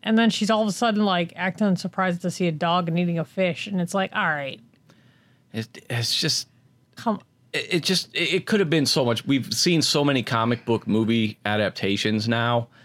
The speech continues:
Speaker 2: that they should know what to do and how to do it. And, and the tone they took from, you know, with the trailers and everything, it, it was just bad from the get-go.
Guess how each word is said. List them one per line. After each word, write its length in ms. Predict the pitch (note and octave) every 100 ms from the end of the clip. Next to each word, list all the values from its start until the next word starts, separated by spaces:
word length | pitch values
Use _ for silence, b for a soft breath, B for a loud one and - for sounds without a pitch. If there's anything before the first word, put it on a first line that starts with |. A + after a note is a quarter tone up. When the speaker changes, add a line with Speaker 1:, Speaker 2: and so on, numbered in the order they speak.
| b b b b _
Speaker 2:
that 340 | - - A2+ E2+ - -
they 180 | G#2 A2+
should 240 | A#2+ A2
know 180 | A#2+ A#2+
what 240 | A2+ F#2
to 60 | -
do 300 | F#2+ G2 F#2
and 80 | F2+
how 160 | F2+
to 100 | F2
do 240 | E2 F2+ E2+
it. 140 | C#2+ -
And, 260 | F#2+ F2+
and 220 | C#2 F#2 F2+
the 80 |
tone 400 | F2+ - B2 A#2+
they 120 | A2 G2+
took 320 | - G#2+ -
from, 320 | - G2+ F#2+
you 100 | A#2
know, 80 | G2
with 180 | F#2 -
the 80 | -
trailers 480 | - B2+ B2 A#2
and 80 | G2
everything, 640 | F#2+ B2 G#2 - F2+ F2 G2+ b b b b _
it, 200 | - G2
it 40 | G2
was 160 | G2+
just 200 | G#2+ F#2+
bad 260 | - G#2+ G#2
from 140 | G2
the 80 | F2
get-go. 400 | F#2 F2 D2+ C#2